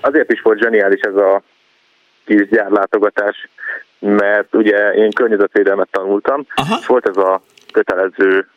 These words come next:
Speaker 1: X órás ilyen iskola utáni, nem is tudom pontosan ennek már a nevét, ez a, fú, hát ebbe ki segíthet. Ö, tudod, ez az ötven órát kellett így
Speaker 2: Szakmai
Speaker 1: nyár végén.
Speaker 2: gyakorlat.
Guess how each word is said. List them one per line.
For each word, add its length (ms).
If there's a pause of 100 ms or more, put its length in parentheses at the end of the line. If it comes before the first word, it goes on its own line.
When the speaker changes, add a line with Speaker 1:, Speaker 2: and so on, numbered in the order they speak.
(280)
Speaker 1:
X 140
órás 460 (500)
ilyen 240
iskola 320
utáni, 680 (340)
nem 160
is 80
tudom 280
pontosan 360
ennek 220
már 180
a 40
nevét, 380
ez 100
a, 260 (1200)
fú, 220
hát 140
ebbe 160
ki 140
segíthet. 460 (800)
Ö, 420 (920)
tudod, 240
ez 160
az 40 (120)
ötven 240
órát 280
kellett 420
így 280
Speaker 2:
Szakmai 320
Speaker 1:
nyár 100
végén. 180
Speaker 2:
gyakorlat. 360